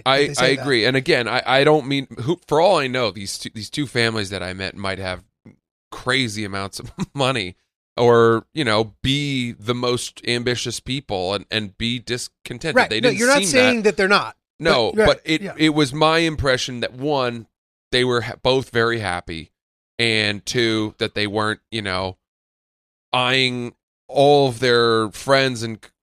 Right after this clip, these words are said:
Speaker 2: as potential competitors and wondering, "How can I step on someone's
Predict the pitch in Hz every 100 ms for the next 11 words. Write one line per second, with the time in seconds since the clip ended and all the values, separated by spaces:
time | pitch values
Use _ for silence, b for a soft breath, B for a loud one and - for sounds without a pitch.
0 | 117 113 101 - - _ _ 123 - 139
1 | 135 123 - 117 120 135 120 110 107 107
2 | 113 107 101 131 135 123 107 104 123 127
3 | 120 107 - - - 131 120 110 104 127
4 | 120 107 -